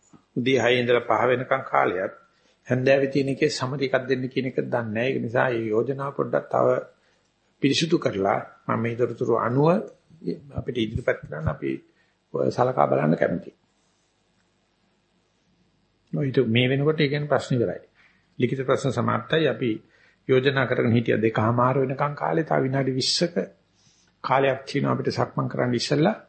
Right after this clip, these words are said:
ඒ නිසා කාට හරි මම මේ ඉදිරිපත් කරපු අදහස් මතින් හෝ කියා ගන්න බැරි වෙච්චි තොරතුරු ඉදිරිපත් කිරීම මතින් හෝ අලුත් ප්‍රශ්න හෝ තියෙනවා නම් ප්‍රකාශන තියෙනවා නම්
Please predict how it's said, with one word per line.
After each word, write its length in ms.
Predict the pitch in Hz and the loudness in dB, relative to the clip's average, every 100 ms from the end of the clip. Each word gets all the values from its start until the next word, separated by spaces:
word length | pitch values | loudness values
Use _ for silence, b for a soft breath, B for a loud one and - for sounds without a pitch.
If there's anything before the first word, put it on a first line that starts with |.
| _ - | _ -4
ඒ 140 | 131 | -2
නිසා 240 | 120 131 120 | 0 -2 -2
කාට 260 | 117 113 | 0 -2
හරි 280 | 107 113 120 - - _ _ _ _ _ _ _ _ _ _ _ - B B | -2 -2 0 -2 -8 _ _ _ _ _ _ _ _ _ _ _ -20 B B
මම 200 | - 117 | -4 -2
මේ 160 | 113 113 | 2 2
ඉදිරිපත් 420 | 107 123 123 120 | 2 0 0 0
කරපු 240 | - 127 117 | 0 0 2
අදහස් 340 | 107 113 120 | 2 0 -2
මතින් 340 | - 127 127 123 | -4 -4 -2 0
හෝ 280 | 113 135 131 135 - B B B B - | 2 4 2 0 -8 B B B B -8
කියා 260 | - 113 113 | 0 0 0
ගන්න 280 | 113 107 | -2 0
බැරි 200 | 98 110 123 | 2 4 4
වෙච්චි 380 | 127 120 131 127 - - | 2 -2 -4 -4 -4 -8
තොරතුරු 380 | - 127 127 135 | 0 2 4 2
ඉදිරිපත් 340 | 127 131 127 | 2 -2 -2
කිරීම 280 | - 127 127 | 0 0 0
මතින් 300 | 123 120 127 | -2 -2 0
හෝ 180 | 123 139 | 2 4
අලුත් 240 | 135 127 127 | 4 2 0
ප්‍රශ්න 300 | 139 131 139 | -2 0 0
හෝ 140 | 127 | 0
තියෙනවා 360 | 120 123 117 120 | 2 2 2 2
නම් 140 | 127 | 0
ප්‍රකාශන 500 | 147 - 120 117 117 113 | -4 -4 -4 -2 -4 -6
තියෙනවා 380 | 120 113 110 107 | 0 0 2 0
නම් 160 | 143 | 0